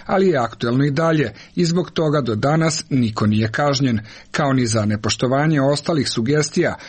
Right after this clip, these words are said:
mišljenje je Transparentnosti Srbija. Nemanja Nenadić prokomentarisao je činjenicu da posledica nema.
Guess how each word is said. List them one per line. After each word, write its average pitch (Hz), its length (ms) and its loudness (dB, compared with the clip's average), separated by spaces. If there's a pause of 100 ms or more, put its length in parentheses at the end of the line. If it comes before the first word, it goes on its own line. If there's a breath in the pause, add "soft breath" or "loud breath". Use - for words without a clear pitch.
(160 loud breath)
mišljenje 160 440 2
je 151 180 2
Transparentnosti 131 840 -2
Srbija. 147 520 0 (340 loud breath)
Nemanja 123 440 0
Nenadić 156 540 0 (100)
prokomentarisao 165 840 0
je 110 140 -2
činjenicu 156 760 0
da 165 140 -2
posledica 104 640 -4
nema. 135 440 0